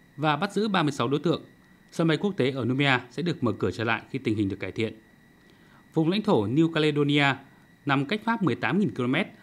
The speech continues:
được xem là có vị trí chiến lược đối với Paris trong chiến lược tăng cường ảnh hưởng ở Thái Bình Dương. Vùng đất này cũng là khu du lịch nổi tiếng và chứa tới một phần tư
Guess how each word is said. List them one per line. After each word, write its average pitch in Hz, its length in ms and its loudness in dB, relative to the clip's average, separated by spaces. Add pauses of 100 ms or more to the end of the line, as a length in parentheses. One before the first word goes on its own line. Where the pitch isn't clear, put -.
(140)
được 139 100 -4
xem 170 240 -2
là 123 60 -2
có 123 120 -6
vị 113 200 -4
trí 123 140 -2
chiến 143 180 -2
lược 165 200 0
đối 104 80 -4
với 127 140 -2
Paris 135 400 0 (280)
trong 135 180 -4
chiến 131 140 -2
lược 165 200 -2
tăng 170 140 0
cường 139 120 0
ảnh 107 140 -2
hưởng 101 240 -2
ở 92 120 -12
Thái 113 160 -8
Bình 131 140 -6
Dương. 123 260 2 (840)
Vùng 160 120 4
đất 220 180 0
này 135 240 2
cũng 151 120 -4
là 160 100 0
khu 170 140 -4
du 156 100 -2
lịch 135 120 -4
nổi 113 240 2
tiếng 117 240 2 (200)
và 110 120 -4
chứa 120 180 -4
tới 123 160 -4
một 170 160 -4
phần 110 140 -4
tư 160 220 4